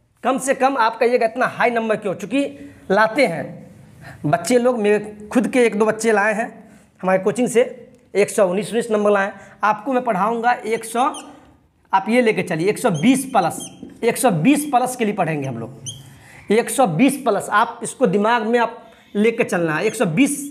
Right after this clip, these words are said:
प्लस के, यानी एक सौ बीस से ज़्यादा के लिए पढ़ेंगे। और मुझे उम्मीद है नाइंटी कुछ नहीं, इससे ज़्यादा हम आपको सौ आएंगे, लेकिन कम से कम एक सौ बीस प्लस के लिए पढ़ेंगे, ठीक है।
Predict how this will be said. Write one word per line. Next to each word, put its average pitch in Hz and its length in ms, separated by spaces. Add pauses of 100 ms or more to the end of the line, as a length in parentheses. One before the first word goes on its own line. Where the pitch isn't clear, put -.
(380)
प्लस 254 260
के, 208 100
यानी 208 120
एक 214 80
सौ 220 120
बीस 226 180
से 240 100
ज़्यादा 202 200
के 175 100
लिए 180 100
पढ़ेंगे। 196 340 (300)
और 202 60
मुझे 196 180
उम्मीद 214 280
है 170 160
नाइंटी 208 360
कुछ 247 200
नहीं, 214 100
इससे 202 120
ज़्यादा 202 260
हम 190 120
आपको 190 160
सौ 214 280
आएंगे, 156 380 (420)
लेकिन 196 260
कम 202 140
से 220 120
कम 214 160
एक 202 80
सौ 190 120
बीस 180 200
प्लस 170 260
के - 80
लिए 147 100
पढ़ेंगे, 131 300
ठीक 220 220
है। 240 80